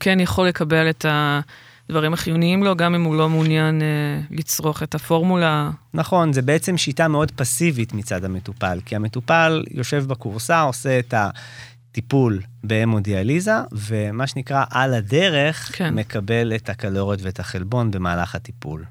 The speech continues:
Speaker 1: הוא יכול לתפוס ביחד את שתי הציפורים.
Speaker 2: בדיוק, זה לגמרי שתי ציפורים ב-, במכה אחת. עוד דבר שחשוב, אה, ל-, לציין ולהדגיש, זה שלא מדובר בהזנה בלעדית, זאת אומרת שאנחנו בוחרים לתת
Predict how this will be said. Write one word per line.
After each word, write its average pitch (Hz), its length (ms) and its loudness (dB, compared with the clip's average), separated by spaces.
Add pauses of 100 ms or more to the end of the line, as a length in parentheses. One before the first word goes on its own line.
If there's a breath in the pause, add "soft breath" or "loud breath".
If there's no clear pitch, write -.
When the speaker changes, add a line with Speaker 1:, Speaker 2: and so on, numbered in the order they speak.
(320)
Speaker 1:
הוא 165 160 -2
יכול 170 280 2
לתפוס 196 340 0
ביחד 170 460 0
את 165 100 -8
שתי 165 360 0
הציפורים. 160 840 -2
Speaker 2:
בדיוק, 90 500 -4
זה 101 220 -8
לגמרי 117 400 0
שתי 92 200 -6
ציפורים 87 560 -6
ב-, 85 300 -4 (180)
במכה 87 420 -4
אחת. - 460 -12 (400 soft breath)
עוד 165 180 2
דבר 165 280 6
שחשוב, 147 840 2
אה, 107 420 4
ל-, 98 680 0
לציין 131 640 2
ולהדגיש, 107 840 2 (420 loud breath)
זה 107 220 -2
שלא 101 1300 0
מדובר 151 720 4
בהזנה 113 760 -2
בלעדית, 110 560 0
זאת 92 160 -6
אומרת 98 340 -4
שאנחנו 104 340 -4
בוחרים 165 420 0
לתת 160 560 2